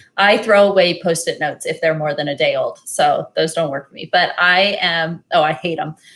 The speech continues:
Uh, I am working with, like, Wakelet. I use Wakelets to post bright spots, and those I keep private. Um,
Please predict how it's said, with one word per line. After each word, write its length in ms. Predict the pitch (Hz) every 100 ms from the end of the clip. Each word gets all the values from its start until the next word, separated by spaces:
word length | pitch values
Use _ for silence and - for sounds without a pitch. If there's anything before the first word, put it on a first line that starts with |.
| _ -
Uh, 580 | 220 226 202 175 156 170 - _ _ _ -
I 180 | 208
am 400 | 233 208 214 208 202 - _ _ _ _ _ _ _
working 380 | 196 233 226 247
with, 120 | 214
like, 180 | 196 170
Wakelet. 480 | 190 202 - 302 330
I 80 | 196
use 320 | 196 196 196
Wakelets 640 | 185 180 208 208 208 - -
to 640 | 208 190 190 185 185 185 -
post 320 | 202 185 -
bright 260 | 160 160
spots, 460 | - 202 226 262 - -
and 200 | 185 180
those 160 | 180
I 80 | 190
keep 260 | 190 151 -
private. 560 | 170 147 233 285 - _ _ _ _ -
Um, 600 | 190 202 180 160 160 160